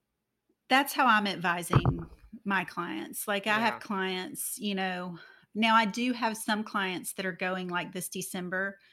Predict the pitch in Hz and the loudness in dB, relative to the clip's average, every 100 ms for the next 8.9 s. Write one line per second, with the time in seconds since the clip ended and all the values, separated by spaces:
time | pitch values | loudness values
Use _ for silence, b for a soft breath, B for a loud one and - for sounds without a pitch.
0 | b b - 185 190 185 180 196 196 190 | b b -8 -4 -2 -2 -2 -2 -4 -4
1 | 185 - 170 170 180 - 190 190 185 180 | -6 -6 -6 -4 -6 -6 -8 -6 -6 -6
2 | 180 185 190 175 175 180 - b b b | -6 -6 -6 -4 -6 -8 -10 b b b
3 | - 165 208 196 190 170 - - 175 208 | -10 -2 2 4 4 2 -6 -10 -2 0
4 | 214 233 220 190 175 190 175 175 170 170 | 2 2 2 0 -2 -2 -2 -2 -4 -4
5 | 180 - 208 208 208 202 208 220 190 185 | -6 -6 -4 0 0 2 2 0 0 0
6 | 185 190 190 190 170 165 165 175 - 185 | 0 -2 -4 -4 -4 -6 -8 -8 -8 -8
7 | 180 214 226 208 165 131 180 175 170 175 | 0 2 2 2 0 -2 -2 -4 -4 -4
8 | 175 - _ _ 202 202 202 196 | -6 -10 _ _ 0 2 0 -4